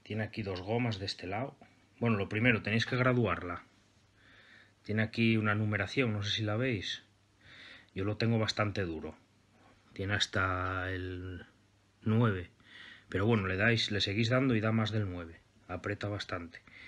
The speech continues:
Yo lo, lo, me gusta tenerlo bastante duro, apretado.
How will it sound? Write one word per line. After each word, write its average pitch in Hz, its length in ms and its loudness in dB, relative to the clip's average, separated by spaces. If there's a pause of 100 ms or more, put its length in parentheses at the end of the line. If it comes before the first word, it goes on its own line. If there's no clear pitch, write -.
(440)
Yo 98 120 0
lo, 113 180 4
lo, 110 160 4
me 107 140 0
gusta 117 260 -2
tenerlo 110 340 2
bastante 104 760 -2
duro, 107 260 0
apretado. 95 460 -8